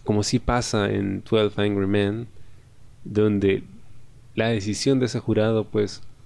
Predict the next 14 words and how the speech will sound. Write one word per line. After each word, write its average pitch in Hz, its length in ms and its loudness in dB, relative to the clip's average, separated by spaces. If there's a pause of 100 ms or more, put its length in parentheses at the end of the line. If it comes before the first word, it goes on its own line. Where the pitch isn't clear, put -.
(120)
podía 113 360 2
costarle 113 560 -2
la 104 160 0
vida 107 300 -2
a 104 40 0
un 104 140 -2
muchacho. 104 520 -6 (2000)
Si - 200 -2
no 139 200 4
vale 139 260 2
en 123 80 -2
realidad 113 280 0
la 117 160 0
pena, 117 360 -2